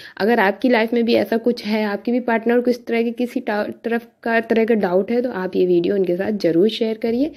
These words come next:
और इसमें कोई भी टेंशन लेने वाली बात नहीं होती है। अगर आप, अ, अगर आपकी वजाइना लूज हो चुकी है, अगर आप बहुत ज़्यादा है, अ, हैवी वर्कलोड ले चुके हैं, बहुत ज़्यादा आप,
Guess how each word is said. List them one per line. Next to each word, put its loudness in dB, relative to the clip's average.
और 2
इसमें 2
कोई 4
भी 0
टेंशन -2
लेने 2
वाली 2
बात -2
नहीं 0
होती 2
है। 0
अगर 0
आप, 2
अ, 2
अगर 2
आपकी -2
वजाइना 2
लूज 2
हो 4
चुकी -2
है, 0
अगर 0
आप -2
बहुत 2
ज़्यादा 2
है, -4
अ, -8
हैवी 2
वर्कलोड 4
ले 2
चुके -4
हैं, -2
बहुत -2
ज़्यादा 0
आप, -2